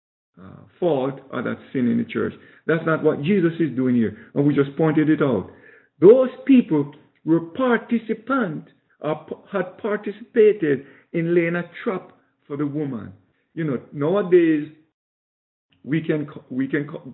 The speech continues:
call it various names. We can call it, uh, doing investigation, where we would lay a trap for people to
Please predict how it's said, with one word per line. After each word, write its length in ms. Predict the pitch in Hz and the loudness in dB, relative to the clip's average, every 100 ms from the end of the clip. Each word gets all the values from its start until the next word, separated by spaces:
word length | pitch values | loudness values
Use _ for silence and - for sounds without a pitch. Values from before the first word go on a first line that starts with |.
| _ | _
call 240 | - 127 | -12 -8
it 120 | 123 | -8
various 440 | 107 143 139 135 135 | -6 -2 -2 -4 -8
names. 420 | 143 165 127 101 - _ _ _ _ _ _ - | -10 -8 -10 -12 -18 _ _ _ _ _ _ -8
We 160 | 123 | -8
can 240 | 123 147 147 | -4 -6 -4
call 340 | 160 139 131 | -4 -2 0
it, 120 | 135 131 | -2 -4
uh, 460 | - 113 95 92 - - _ _ - | -12 -14 -14 -18 -20 -20 _ _ -12
doing 280 | 127 139 143 | -4 -2 -2
investigation, 960 | 156 151 156 - 143 139 131 139 131 120 | -4 -4 -4 -6 -4 -4 -4 -6 -6 -2
where 140 | 135 | 0
we 140 | 135 | 2
would 260 | 135 139 139 - _ _ _ | 2 2 0 -12 _ _ _
lay 360 | 120 120 135 139 | -6 0 2 2
a 180 | 135 143 - | 0 -6 -6
trap 260 | 143 127 - - _ _ _ _ _ _ _ _ _ _ | -4 -4 -6 -20 _ _ _ _ _ _ _ _ _ _
for 560 | 151 143 139 135 135 - | -2 0 2 0 -2 -8
people 320 | 180 180 - | -4 -4 -4
to 140 | 147 | -8